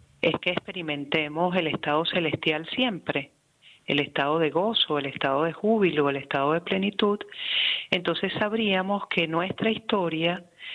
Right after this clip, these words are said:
siempre tiene un final feliz.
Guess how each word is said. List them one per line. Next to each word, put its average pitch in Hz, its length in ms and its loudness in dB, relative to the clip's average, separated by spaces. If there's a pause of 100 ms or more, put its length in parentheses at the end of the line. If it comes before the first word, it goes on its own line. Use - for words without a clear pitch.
(240)
siempre 233 440 0
tiene 147 560 -2
un 151 160 -2
final 151 380 0
feliz. 135 380 -4